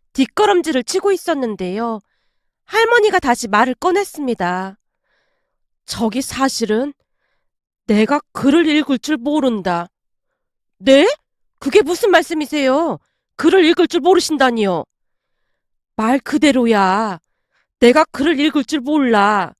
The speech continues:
그게 한스러울 정도로 그렇게나 창피했고 말이다. 근데 하필이면 손주 며느리가 국어 선생이라고 하길래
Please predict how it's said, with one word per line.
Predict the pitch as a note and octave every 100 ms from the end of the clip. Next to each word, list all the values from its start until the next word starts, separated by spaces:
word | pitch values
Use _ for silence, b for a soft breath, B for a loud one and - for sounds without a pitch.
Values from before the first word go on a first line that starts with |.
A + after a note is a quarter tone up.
| _ _ _ _ _ _
그게 | - B3+ E4
한스러울 | E4 A4+ A4 G4+ E4+ C4+
정도로 | D4 C4 A#3 A#3+ D4+ E4 G#3 _ _ _ _ -
그렇게나 | - F4+ - D4+ D#4
창피했고 | - A4+ G#4 F4+ - D#4+
말이다. | C4 B3 A3+ G3+ F3+ - _ _ _ _ _ _ _ -
근데 | D4 C4+ F4+
하필이면 | E4+ A4+ G4 D#4+ D4 F4
손주 | - G4+ F4
며느리가 | D#4 D4 B3+ A#3 A#3+ E4 - _ _ _ _ -
국어 | D4+ C4+ F#4+
선생이라고 | G#4+ G4+ G4 D#4+ D#4 D#4
하길래 | D4 C4 A#3+ A3+ D#4